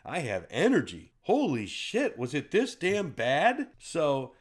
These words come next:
anyway, maybe that could help some of you guys out. But the, the, the point of this podcast is, uh, <laughs> aside from C pap shit and cat meds, uh,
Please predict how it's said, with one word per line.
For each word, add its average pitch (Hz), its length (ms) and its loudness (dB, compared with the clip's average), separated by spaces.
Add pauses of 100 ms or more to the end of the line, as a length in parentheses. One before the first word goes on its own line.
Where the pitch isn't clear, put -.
(320)
anyway, 143 480 4
maybe 139 240 2
that 113 140 2
could 110 100 -6
help 110 180 -2
some 110 200 -4
of 104 60 -4
you 98 120 -6
guys 98 400 -2
out. 90 400 -2
But 98 380 0 (300)
the, 170 140 0
the, 156 160 -6
the 185 140 0
point 302 320 0
of 196 80 2
this 147 160 2
podcast 107 920 -2 (360)
is, 107 460 -2
uh, 98 260 -2
<laughs> - 40 -16
aside - 420 -4
from 107 300 -14
C - 260 -14
pap 95 320 -14
shit 104 440 -12 (180)
and 107 160 -8
cat 110 360 -4
meds, 110 400 -8 (160)
uh, 110 300 0